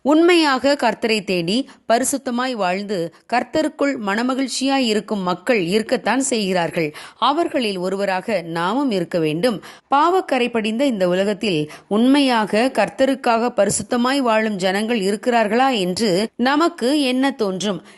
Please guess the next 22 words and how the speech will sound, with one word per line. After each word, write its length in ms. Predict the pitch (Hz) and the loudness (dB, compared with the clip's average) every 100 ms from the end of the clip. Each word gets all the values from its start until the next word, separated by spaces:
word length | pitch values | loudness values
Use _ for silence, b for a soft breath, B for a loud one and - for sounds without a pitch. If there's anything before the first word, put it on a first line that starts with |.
| - | -2
இதே 360 | 247 349 392 | 2 4 2
கேள்வி 460 | 392 240 240 233 196 170 | 2 0 2 0 0 2
எலியா 340 | 190 240 285 294 | 2 2 2 2
தீர்க்கதரிசிக்குள்ளும் 880 | 214 185 202 180 175 190 190 254 311 | 0 -2 -2 -2 -2 -2 0 2 2
இருந்தது. 420 | 214 165 160 180 B B - | 2 2 2 0 B B -2
அவர் 420 | 247 233 214 254 190 | 0 2 0 -2 -4
தேவனிடம், 680 | 220 226 202 196 202 160 b b - | -2 -2 -4 -4 -4 -6 b b -4
"சேனைகளின் 680 | 285 302 330 311 294 254 202 | 0 4 4 4 4 4 4
தேவனாகிய 480 | 208 233 226 226 220 | 4 4 2 2 2
கர்த்தருக்காக 840 | 220 180 220 208 - 202 - 202 151 B - | 2 0 0 0 0 0 0 -2 -2 B -2
வெகு 260 | 202 226 294 | 0 2 2
பக்தி 280 | 285 - 285 | 0 0 0
வைராக்கியமாய் 680 | 277 269 262 - 240 262 233 | 2 0 -4 -4 -4 -2 -2
இருந்தேன். 420 | 175 175 175 156 B B | -4 -2 -2 -4 B B
இஸ்ரவேல் 500 | 247 - 330 311 285 | -2 0 2 2 2
புத்திரர் 440 | 196 185 220 185 160 | -2 -2 2 2 0
உமது 340 | 190 247 240 | 0 0 0
உடன்படிக்கைகளை 800 | 208 254 277 269 254 220 185 208 | 0 2 2 0 -2 -4 -2 -2
தள்ளிவிட்டார்கள். 840 | 247 269 262 226 175 175 165 165 151 B B - | 0 2 2 2 0 0 0 -2 -4 B B -2
உம்முடைய 340 | 285 330 320 240 | 0 2 2 2
பலிபீடங்களை 720 | 202 226 247 233 220 202 180 | 2 2 0 -2 -2 -2 -2
இடித்து 400 | 170 196 - | -2 -2 -2